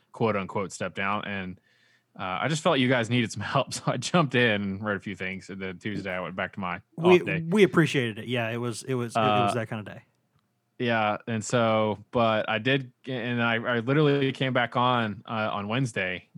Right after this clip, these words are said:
Speaker 1: um, which would have been day two, no, day three, fir-, the fu-, the second full day of the,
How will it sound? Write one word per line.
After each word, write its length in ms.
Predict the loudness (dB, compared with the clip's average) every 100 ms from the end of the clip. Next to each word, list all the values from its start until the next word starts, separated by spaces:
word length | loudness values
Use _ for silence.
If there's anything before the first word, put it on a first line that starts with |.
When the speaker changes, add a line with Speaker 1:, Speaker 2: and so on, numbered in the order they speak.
| -12
Speaker 1:
um, 260 | -8 -8
which 180 | -8 -10
would 120 | -10
have 80 | -8
been 420 | -6 -6 -4 -6 -10 _ _ _ _ _ _ _ _ _ -8
day 320 | -2 -2 -4 _ _ -20
two, 500 | -4 2 4 4 2 0
no, 160 | -2
day 180 | 0 -2
three, 640 | -2 0 2 2 2 -2 -12 _ _ -2
fir-, 220 | -2 0
the 140 | -4
fu-, 240 | -6 -8 -12 -12 -12
the 100 | -4
second 360 | -2 -2 -4
full 160 | -4 0
day 320 | 0 0 -2
of 120 | -4
the, 280 | -6 -6 -8